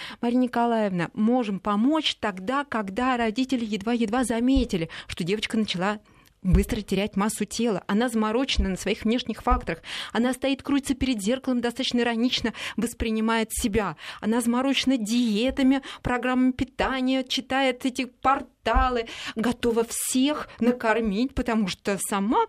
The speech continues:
м, м, с-, м, э, рецептура, кулинария как искусство готовит, но при этом отказывается от еды,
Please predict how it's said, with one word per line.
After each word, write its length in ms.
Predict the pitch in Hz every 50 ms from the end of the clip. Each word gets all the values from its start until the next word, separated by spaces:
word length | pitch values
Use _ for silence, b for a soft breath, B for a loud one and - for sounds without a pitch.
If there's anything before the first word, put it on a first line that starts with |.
| - -
м, 120 | 226 190 196
м, 460 | 226 214 196 220 - 202 214 214 208
с-, 100 | 214 -
м, 500 | 254 226 220 202 208 220 190 202 208 208
э, 280 | 214 214 208 214 214 220
рецептура, 600 | 240 233 - 262 - - - - 262 302 320 262
кулинария 480 | - 233 214 214 196 202 220 247 254 247
как 220 | - 240 233 -
искусство 420 | 247 - - - 339 - - 196
готовит, 600 | 185 170 208 202 - _ - 202 214 254 269 -
но 100 | 214 208
при 180 | - - 170 180
этом 220 | 180 - 190 196
отказывается 680 | 202 202 - - 226 226 208 202 214 226 220 - - 233
от 140 | 220 - -
еды, 440 | 233 262 247 247 311 330 330 220